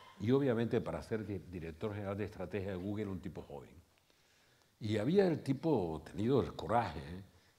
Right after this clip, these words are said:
de meterse en Túnez y hablar con los blogueros, pasar a Egipto y hablar con los blogueros. Había terminado yendo a Irán y a reunirse con los blogueros para ver qué estaba pasando.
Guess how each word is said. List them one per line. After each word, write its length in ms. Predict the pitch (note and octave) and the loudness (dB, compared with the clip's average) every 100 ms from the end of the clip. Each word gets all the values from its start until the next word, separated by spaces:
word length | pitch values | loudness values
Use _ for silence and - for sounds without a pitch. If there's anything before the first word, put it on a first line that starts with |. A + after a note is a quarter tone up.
| - | -10
de 80 | E2 | -8
meterse 500 | D2 D2 A#2+ B2 D#2+ | -6 0 0 0 -6
en 140 | D2 D2 | -6 -2
Túnez 560 | D3 G#2 G2 - - - _ _ _ - | 0 0 -2 -8 -16 -20 _ _ _ -10
y 140 | D#2+ | -8
hablar 340 | C#2+ E2+ F#2+ | -4 -2 -4
con 140 | - G2+ | -2 -4
los 120 | F#2 | -4
blogueros, 460 | F2+ D#2+ A2+ D#2 E2 - - _ _ | -4 -2 0 -2 -6 -14 -20 _ _
pasar 340 | - - C3+ C3+ | -12 -4 -2 0
a 60 | |
Egipto 600 | A2 C3+ C#3 - F#2 F#2+ - - | 0 0 0 0 -4 -4 -8 -14
y 80 | D#2+ | -10
hablar 320 | D2 G#2 G#2 | -2 4 4
con 140 | - G#2 | 4 0
los 120 | G2+ | 2
blogueros. 520 | G#2 G2+ G#2 F2+ F#2 - - _ - | 0 0 0 -2 -6 -10 -20 _ -12
Había 300 | D#2 A2+ C3+ | -4 -2 0
terminado 440 | D3+ B2+ B2 C3 | 0 0 0 0
yendo 340 | A#2 C3 B2 A2+ | 0 0 0 0
a 160 | A2+ | 2
Irán 640 | A#2+ B2+ F3+ F#3+ D#3 D3+ D#3 - - _ _ _ _ | 4 10 12 12 10 6 2 -10 -20 _ _ _ _
y 160 | B2 B2+ | 4 6
a 80 | A#2 | 8
reunirse 460 | A#2+ B2 A#2 A#2 | 8 6 4 4
con 100 | G2+ | 2
los 140 | F#2+ E2 | 2 0
blogueros 360 | C#2+ B1+ - - | -6 -8 -14 -4
para 200 | F#2+ G#2 | 2 8
ver 180 | D#3+ C#4 | 8 8
qué 80 | D#3 | 4
estaba 380 | - A#2+ F#2 | 8 8 8
pasando. 400 | - - - - | 2 -6 -10 -14